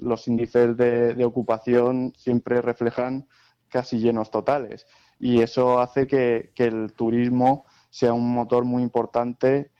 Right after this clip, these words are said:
y un pulmón, eh, económico para nosotros. Y con un campo con muchas posibilidades para explotación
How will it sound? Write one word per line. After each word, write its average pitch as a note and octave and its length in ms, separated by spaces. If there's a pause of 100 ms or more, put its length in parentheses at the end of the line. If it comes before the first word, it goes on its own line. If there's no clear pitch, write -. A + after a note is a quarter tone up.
(220)
y B2 240
un A#2 140
pulmón, A#2+ 760
eh, A#2+ 200
económico A#2+ 640
para B2 180
nosotros. G#2+ 580 (480)
Y C#3+ 180
con B2+ 220
un C#3+ 140
campo D#3 540
con B2 100
muchas C#3+ 360
posibilidades A#2+ 680
para A#2 160
explotación C3 720